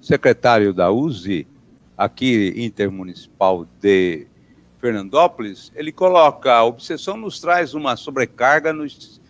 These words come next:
sistema im-, imunológico. Devemos ter cuidado com a auto-obsessão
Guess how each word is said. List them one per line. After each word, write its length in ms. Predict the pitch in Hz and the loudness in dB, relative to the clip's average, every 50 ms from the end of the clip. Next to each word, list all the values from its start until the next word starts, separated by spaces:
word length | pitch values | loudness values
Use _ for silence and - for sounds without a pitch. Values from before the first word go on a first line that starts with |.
| - _ | -20 _
sistema 500 | _ - - 127 - - 147 143 147 143 | _ -20 -18 -18 -4 0 0 0 2 0
im-, 400 | 143 143 143 139 - - - - - _ - | -2 -2 -4 -6 -10 -18 -20 -20 -20 _ -6
imunológico. 1080 | 139 139 143 135 131 135 139 139 139 135 135 120 101 87 80 76 76 - - _ _ _ _ _ _ _ _ _ _ _ _ | -4 -2 -2 -4 -4 -6 -8 -6 -2 0 0 2 2 0 0 -2 -6 -12 -20 _ _ _ _ _ _ _ _ _ _ _ _
Devemos 460 | - 175 180 170 233 247 240 220 - - | 2 2 4 4 2 2 2 -4 -10 -4
ter 220 | - 202 185 - | 0 0 0 0
cuidado 560 | - - 131 104 104 131 147 165 170 156 151 | -2 -8 -10 -2 2 2 2 2 2 0 -4
com 120 | 120 - 127 | -4 0 2
a 60 | 117 | 4
auto-obsessão 1000 | 117 123 143 165 156 160 151 127 117 113 - 131 117 - - - 151 170 208 240 | 4 4 4 2 2 -2 -8 -12 -12 -12 -12 -12 -12 -12 -10 -10 -8 -8 -8 -12